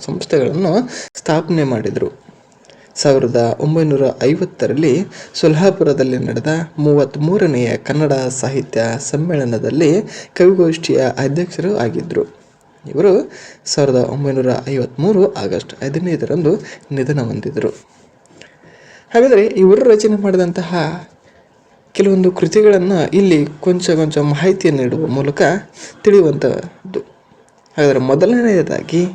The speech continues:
ನೋಡುವುದಾದರೆ ನನ್ನನಲ್ಲ. ಈ ನನ್ನನಲ್ಲ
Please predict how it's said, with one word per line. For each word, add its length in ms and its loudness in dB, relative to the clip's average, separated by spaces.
ನೋಡುವುದಾದರೆ 580 4
ನನ್ನನಲ್ಲ. 800 2
ಈ 100 6
ನನ್ನನಲ್ಲ 760 4